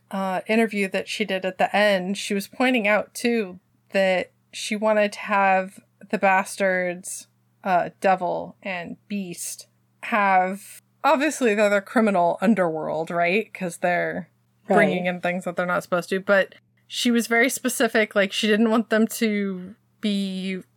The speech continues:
Speaker 1: running guns or humans or drugs of any kind, so that's why it was, like, the taxes. Plus, it ties in, I guess, with her other
Speaker 2: Yeah.
Speaker 1: series and the,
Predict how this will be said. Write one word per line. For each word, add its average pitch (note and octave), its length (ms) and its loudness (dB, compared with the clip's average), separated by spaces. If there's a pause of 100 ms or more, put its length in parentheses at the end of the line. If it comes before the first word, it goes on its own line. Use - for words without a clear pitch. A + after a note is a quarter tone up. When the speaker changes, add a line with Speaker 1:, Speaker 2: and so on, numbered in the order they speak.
(100)
Speaker 1:
running G3+ 400 2
guns F#3+ 880 0 (400)
or G#3+ 140 0
humans F#3+ 1000 2 (380)
or G3 560 4 (440)
drugs A3 340 4
of G#3+ 100 2
any F#3 200 2
kind, E3+ 440 -2
so G3 120 0
that's F#3+ 260 2
why F#3+ 160 4
it E3+ 80 -2
was, F#3 180 -4
like, F3 260 0
the F3 100 0
taxes. F3+ 880 -4 (400)
Plus, C#4+ 260 2
it - 160 -4
ties G3+ 320 2
in, F#3+ 220 0
I F3 120 -2
guess, F3+ 280 -4
with F3+ 140 -6
her F#3+ 140 0
other F3 240 0
Speaker 2:
Yeah. G3+ 220 8
Speaker 1:
series E3 460 -4
and E3 180 -8
the, F3 220 -8